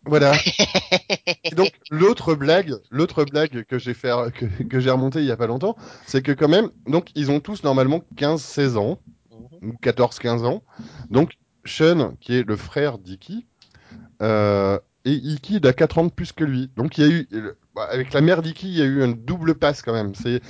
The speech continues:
Speaker 1: il a, il est passé, il est passé, il a fait Iki, très bien, ben voilà, hop, il s'est tapé la maman, et après, il s'est tapé toutes les mamans de, tous les chevaliers de bronze. Il s'est tapé la maman de Sean, donc qui est la même Kiki, et, euh, et oui, ça lui a pas posé de problème.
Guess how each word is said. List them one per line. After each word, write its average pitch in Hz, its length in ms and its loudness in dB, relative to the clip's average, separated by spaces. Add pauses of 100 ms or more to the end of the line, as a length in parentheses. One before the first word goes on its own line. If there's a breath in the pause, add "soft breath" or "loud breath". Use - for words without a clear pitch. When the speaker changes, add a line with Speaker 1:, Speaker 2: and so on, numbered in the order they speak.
(200 loud breath)
Speaker 1:
il 120 100 2
a, 117 60 4 (140)
il 131 140 0
est 127 60 2
passé, 131 400 0 (200)
il 131 140 -2
est 127 40 4
passé, 127 260 -2
il 175 60 -4
a - 20 -2
fait 123 160 -4 (300 soft breath)
Iki, 151 580 -8 (260 loud breath)
très 135 200 2
bien, 120 200 4
ben 131 140 0
voilà, 92 300 2
hop, 165 260 2 (140)
il 131 80 -10
s'est - 160 -10
tapé 107 240 -4
la 104 120 0
maman, 147 600 2 (280)
et - 40 -2
après, 147 200 -2
il 147 40 0
s'est 135 120 -10
tapé 131 240 0
toutes 254 340 2
les 190 60 4
mamans 170 260 6
de, 160 80 0 (140)
tous 208 100 -10
les 175 140 -8
chevaliers 135 340 -2
de 127 60 -4
bronze. 180 240 -2 (340 loud breath)
Il 127 100 0
s'est - 100 -10
tapé 151 240 2
la 143 100 6
maman 113 260 2
de 110 60 -2
Sean, 143 420 -2 (220)
donc 95 180 -12
qui 110 100 -10
est - 20 -6
la 95 100 0
même 117 180 0
Kiki, - 520 -8
et, 139 200 2
euh, 113 180 6 (540 loud breath)
et 147 60 0
oui, 131 340 2
ça 110 160 -2
lui 95 160 -2
a 98 60 -2
pas - 120 -2
posé 151 240 -2
de 147 60 -4
problème. 123 380 -2